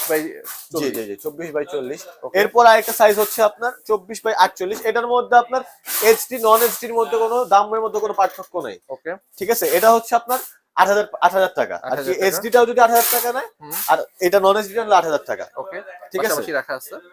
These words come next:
Speaker 2: আর সুপার থ্রি ডি ডিসপ্লে যদি এটা নেয়,
Speaker 1: হুম।
Speaker 2: সেক্ষেত্রে এটার দাম পড়বে নয় হাজার পাঁচশো টাকা, কারণ এটার মধ্যে আর কি আপনার একটু এক্সট্রিম ভাবে দেওয়া আছে।
Speaker 1: ওকে, ঠিক আছে। ওকে,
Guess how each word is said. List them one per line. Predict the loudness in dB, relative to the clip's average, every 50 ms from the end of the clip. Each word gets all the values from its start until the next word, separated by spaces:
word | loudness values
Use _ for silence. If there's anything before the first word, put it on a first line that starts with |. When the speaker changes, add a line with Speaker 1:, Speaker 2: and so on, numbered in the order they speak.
| _ 6
Speaker 2:
আর | 8 8 8 8 6 0 -12 -12
সুপার | -10 -8 0 6 6 6 6
থ্রি | 6 0 -6 -6
ডি | -4 -4
ডিসপ্লে | -4 -4 -4 -4 -4 -4
যদি | -2 0 0 0
এটা | 2 2 2
নেয়, | 2 2 0 0 -4
Speaker 1:
হুম। | -12 -12 -8
Speaker 2:
সেক্ষেত্রে | -2 2 2 4 4 2 2 2 0
এটার | 0 0 0
দাম | -2 -2
পড়বে | -2 -4 -4 -4
নয় | -2 0 0 2
হাজার | 2 2 2
পাঁচশো | 2 0 0 -2 -2 0
টাকা, | 2 2 2 2
কারণ | 0 0 0 0 -2
এটার | -2 -2 0 0 0 0 -2
মধ্যে | -6 -10 -8 -2 0 0
আর | 0 -2
কি | -4 -10
আপনার | -10 -8 -10 -14
একটু | -14 -10 -8 -6 -6 -6 -8 -12 -14
এক্সট্রিম | -12 -12 -10 -8 -6 -4 -2
ভাবে | -2 -2 0 2
দেওয়া | 2 4 6 6 4
আছে। | 2 0 -8 -18 _ -14
Speaker 1:
ওকে, | -14 -12 -12 -12 -14 -14 -14 -16 -20 -20 -20
ঠিক | -18 -16 -14 -14
আছে। | -14 -12 -12 -14 -14 -14 -16 -20 -20 -20 -20 -20 -20 -20 -20 _ _ _ -20
ওকে, | -18 -14 -12